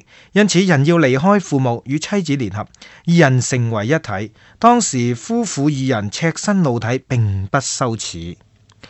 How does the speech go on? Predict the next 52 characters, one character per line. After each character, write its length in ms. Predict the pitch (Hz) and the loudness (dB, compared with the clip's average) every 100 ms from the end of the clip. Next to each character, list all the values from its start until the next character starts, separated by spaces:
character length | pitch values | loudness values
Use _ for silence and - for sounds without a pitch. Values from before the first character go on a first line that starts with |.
| - - _ _ _ _ | -20 -20 _ _ _ _
按 120 | - 214 | 4 6
照 140 | 226 | 8
希 160 | 254 247 | 8 8
伯 100 | 202 | 6
來 160 | 127 | 4
文 160 | 117 113 | 2 0
嘅 100 | 143 | 0
字 200 | - 127 | -2 -2
嘅 180 | 123 135 | 0 0
意 180 | 131 | 0
思， 220 | 127 - 170 170 - - | -4 -2 0 0 -4 -2
女 200 | 147 165 | 4 8
人 160 | 190 202 | 8 6
呢 80 | 240 | 4
個 80 | |
字 160 | 170 127 | 2 0
同 240 | 113 107 | -4 -4
男 180 | 104 98 117 | -4 -2 0
人 100 | 175 | 2
呢 60 | |
個 100 | 190 | 2
字 160 | 143 120 | 0 -2
嘅 140 | 131 | -2
字 180 | - 120 | -2 -4
根 220 | 113 165 | 0 2
呢 80 | 165 | 2
係 80 | 120 | 0
相 280 | 101 147 147 | 0 0 0
似 160 | - 101 | -2 -6
嘅， 180 | 107 - _ | -8 -10 _
即 120 | - | -4
係 80 | 247 | 2
話 100 | 185 | 4
女 220 | 170 190 | 6 8
人 120 | 208 233 | 6 4
係 140 | 175 | 2
男 160 | 113 98 | 0 0
人 140 | 156 | 0
嘅 60 | 139 | 0
一 100 | 156 | 0
半。 260 | - 107 - - - | -2 -6 -6 -18 -14
神 300 | - 165 180 | 2 6 8
要 160 | 196 226 | 8 6
男 420 | 175 117 113 127 | 6 4 2 2
人 240 | 139 156 208 | 4 2 2
做 180 | 151 | 0
頭， 300 | 123 113 92 - _ _ - | 0 -2 -6 -10 _ _ 0
就 160 | 165 | 4
係 240 | 156 151 147 | 6 4 4
神 400 | - 117 120 123 | 2 2 2 0
所 220 | 147 196 | 2 2
做 180 | 156 | 2